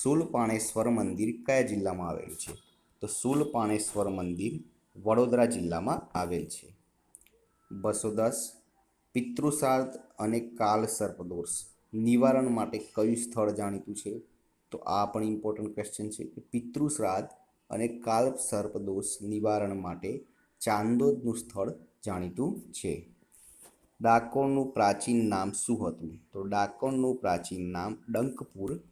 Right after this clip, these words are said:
હતું. બસો બાર. કયા મંદિરના બે દ્વારો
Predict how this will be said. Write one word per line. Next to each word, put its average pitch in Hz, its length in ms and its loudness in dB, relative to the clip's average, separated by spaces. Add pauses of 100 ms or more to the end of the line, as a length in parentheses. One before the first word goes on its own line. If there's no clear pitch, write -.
(100)
હતું. - 320 -10 (1600)
બસો 104 300 -2
બાર. 107 440 0 (1400)
કયા 135 280 6
મંદિરના 127 600 2
બે 117 340 4
દ્વારો 101 460 -2